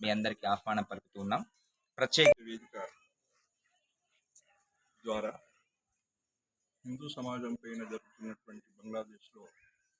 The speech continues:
Speaker 2: అరాచకాలు, దానిపైన నిరసన ఉద్యమాన్ని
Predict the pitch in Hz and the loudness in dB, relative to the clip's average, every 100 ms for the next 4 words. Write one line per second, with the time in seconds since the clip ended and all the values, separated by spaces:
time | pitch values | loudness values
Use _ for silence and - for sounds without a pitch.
0 | _ _ _ _ _ _ 440 427 _ _ | _ _ _ _ _ _ _ _ _ _
1 | _ _ _ _ _ - 113 120 117 117 | _ _ _ _ _ -18 -4 -2 -2 -6
2 | 113 107 120 - _ _ _ _ _ 113 | -6 -6 -8 -12 _ _ _ _ _ -6
3 | 120 127 113 113 135 104 - _ _ _ | -2 -2 -4 -6 -6 -8 -10 _ _ _
4 | 117 123 151 143 160 110 - - - _ | -8 -4 -4 -4 -8 -8 -12 -20 -20 _
5 | _ _ 117 107 - 127 117 110 113 | _ _ -16 -10 -4 -2 0 -2 -4